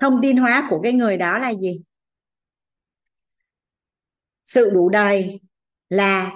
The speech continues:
trạng thái nhận thức và cảm xúc nội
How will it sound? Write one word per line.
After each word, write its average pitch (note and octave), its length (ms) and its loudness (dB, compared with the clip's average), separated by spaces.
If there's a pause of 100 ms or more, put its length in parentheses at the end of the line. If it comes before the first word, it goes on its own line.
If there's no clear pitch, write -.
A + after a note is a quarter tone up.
trạng F#3+ 300 -4
thái G#3+ 300 -4
nhận C4+ 220 -2 (100)
thức D#4 160 -6 (1700)
và F#3+ 440 0
cảm B2 240 -4
xúc - 200 -2 (100)
nội A#3 160 0